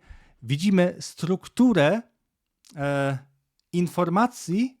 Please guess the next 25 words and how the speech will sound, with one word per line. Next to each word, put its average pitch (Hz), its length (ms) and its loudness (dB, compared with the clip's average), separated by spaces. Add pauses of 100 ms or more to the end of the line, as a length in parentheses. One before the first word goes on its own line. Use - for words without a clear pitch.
(500)
na 147 100 -2
temat 190 500 -2
konfiguracji 160 920 -4
naszego 143 400 -8
Salesforce'a. 117 640 -8
Tego 240 380 -2
właśnie 139 360 -4
konkretnie 127 680 -2 (840)
nawet 131 220 0
widać 123 360 -6
tutaj 117 320 -6 (300)
w 113 80 -6
lewym 123 280 0
dolnym 113 380 -2
rogu, 113 340 -2
bez 117 340 -2
door, 117 260 -2 (160)
tego 139 220 -2
naszego 117 360 -8
właśnie 110 360 -10 (540)
orga. 127 360 -2 (800)
I 180 400 2
gdy 165 600 2 (400)
kliknę 233 360 -2
sobie 160 460 2